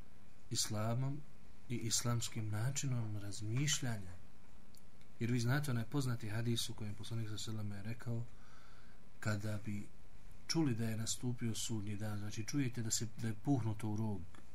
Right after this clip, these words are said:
a u ruci imate sadnicu, zasadite je.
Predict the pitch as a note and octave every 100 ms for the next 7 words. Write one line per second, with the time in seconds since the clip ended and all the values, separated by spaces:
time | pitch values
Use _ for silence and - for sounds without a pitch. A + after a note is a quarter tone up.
0 | - - - - - - - - - -
1 | A2+ A2+ C3 C#3+ - B2+ C3+ B2+ A#2 -
2 | G#2+ A2+ A#2 A2+ - F2 - - - -
3 | - - - - - - - - A2 -
4 | G#2 G2+ G2 - F2